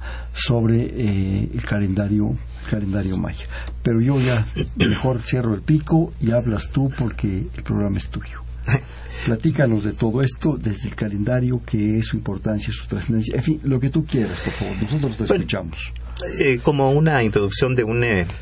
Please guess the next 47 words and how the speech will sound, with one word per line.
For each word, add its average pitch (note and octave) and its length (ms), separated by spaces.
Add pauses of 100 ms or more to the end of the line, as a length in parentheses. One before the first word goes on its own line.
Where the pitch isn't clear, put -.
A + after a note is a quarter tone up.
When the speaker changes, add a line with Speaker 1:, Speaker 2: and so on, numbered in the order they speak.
Speaker 2:
uno A#2+ 220
de G2 60
lo-, F2+ 120
de F#2+ 180
los, E2+ 180 (260)
eh, - 120
hallazgos G2 480
más, G#2 260
eh, F#2 140 (120)
importantes G#2 800 (240)
que F#2 120
se - 240
han G2 100
hecho G#2 180
últimamente G#2 680
en G2 80
materia G2 300
del F#2+ 120
calendario F#2+ 480
maya, A2 360 (600)
se - 180
encuentra G#2+ 320
justamente G#2+ 480
un G2+ 40
ciclo - 260
de F#2+ 60
sesenta G2 300
y F2+ 60
tres G2+ 300
días A2+ 260
que G#2 100
no G2+ 120
se G#2+ 100
había G2+ 140
documentado. G2+ 680 (140)
Sabíamos D3 580 (140)
que F#2+ 400 (360)
existían D#3+ 640
otros B2 220
ciclos A#2 560 (200)
como G2+ 240
el G2 100
de F#2 220
nueve C3 340
y G2+ 80
siete G#2 320
días, G#2 260